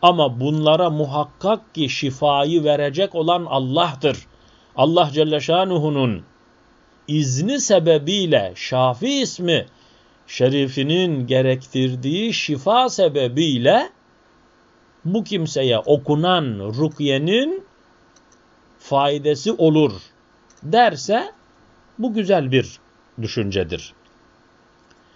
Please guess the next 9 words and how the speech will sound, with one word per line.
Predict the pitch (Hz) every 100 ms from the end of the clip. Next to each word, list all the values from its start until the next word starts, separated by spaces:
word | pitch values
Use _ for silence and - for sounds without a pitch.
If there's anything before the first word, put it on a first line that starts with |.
| _ _ _ _
Çünkü | - 277 269 226
Peygamber | 185 175 208 226 277
sallallahu | 233 208 175 147 139 127 123
aleyhi | 120 120 123
ve | 110
sellem | - 104 95 143 233 - _ _ _ _ _ - _ _ _ _ _ _ _ _ - 123
Cibril | 123 185 175 240 269 233
aleyhisselam | 143 151 135 117 - 117 110 139 196 247 - _ -
Efendimiz | 131 147 131 123 120 113 95 - -